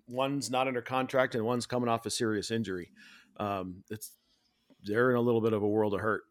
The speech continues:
Um, obviously, the, you know, when we talked about it on the, the last episode there, M J, but, um, you know, he had scrubbed half of his social profile, and we thought maybe he was trying to get out and didn't think it was gonna happen, but it sure did, didn't it?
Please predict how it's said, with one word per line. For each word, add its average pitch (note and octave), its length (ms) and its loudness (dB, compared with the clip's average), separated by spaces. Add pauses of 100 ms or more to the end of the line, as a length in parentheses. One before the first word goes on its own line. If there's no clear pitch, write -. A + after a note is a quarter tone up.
(100)
Um, F#2 420 -8 (880)
obviously, E3+ 640 12
the, D3 140 10 (180)
you C#3+ 100 8
know, D3 140 8
when D3 160 8
we D3 80 8
talked D#3+ 320 10
about D3+ 260 12
it D3+ 140 6
on C#3 220 6
the, C3 260 6 (240)
the B2 80 6
last C#3 360 8
episode B2+ 580 6
there, A2+ 180 4
M A#2 160 2
J, A#2 220 4
but, A2+ 220 0 (500)
um, A2 440 0
you A#2 100 0
know, A#2 160 2 (280)
he B2+ 260 2
had B2 120 4
scrubbed C3+ 640 8 (180)
half D3 400 8
of C#3 80 2
his C#3+ 180 6
social D3 360 6
profile, C#3 640 8
and C3 80 4
we A2+ 80 2
thought B2+ 260 4
maybe C3 220 2
he B2+ 140 0
was A#2+ 160 2
trying C3 260 2
to C#3 80 2
get B2 160 2
out C#3 220 8
and G#2+ 120 -2
didn't C3+ 220 2
think C#3+ 240 0
it A2 80 0
was A#2 120 0
gonna B2 180 0
happen, C3 380 2
but A2 120 0
it A#2 80 -4
sure C#3+ 240 -2
did, E3+ 220 0
didn't C#3 200 -2
it? - 100 -10